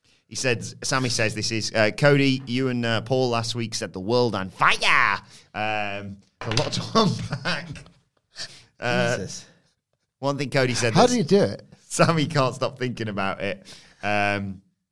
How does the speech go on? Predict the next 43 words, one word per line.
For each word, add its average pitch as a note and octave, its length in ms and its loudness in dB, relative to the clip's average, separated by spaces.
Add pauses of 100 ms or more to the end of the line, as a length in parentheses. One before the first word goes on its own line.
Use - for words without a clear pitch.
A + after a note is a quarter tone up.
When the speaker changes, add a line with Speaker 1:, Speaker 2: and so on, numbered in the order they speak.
(140)
Speaker 1:
mentioning A2 440 -4
the A2 60 -4
fact A#2 260 -4
it - 80 -12
was G2+ 120 -10
looking B2+ 240 -4
more C#3 140 2
and C3 100 2
more D3 140 4
like B2+ 220 2
it - 40 -16
could - 160 -6
be A#2+ 120 -6
Cody D#3 360 0
versus C#3 360 0
Sami C#3+ 440 0
at D#2 60 -2
WrestleMania. F2+ 880 -4 (420)
Um, F2 600 -4 (280)
came A#2 240 2
all C3 160 2
this A#2+ 180 -2
way A#2+ 160 2
to A2+ 100 -4
look A#2+ 140 -2
Cody A#2 340 -2
in G#2 100 -6
the G#2 100 -4
eye G#2 180 -2
and, G2 140 -6
and F2 140 -10
hear A#2 300 0
it A2 100 -2
again G2+ 280 -4
from F#2+ 200 -8
him. F#2 320 -4 (520)
"Tell C#3+ 260 2
me B2+ 220 0
face A#2 320 -2
to A2 80 -12
face," G#2+ 300 -4
Sami G2 300 -6
says. F#2 500 -6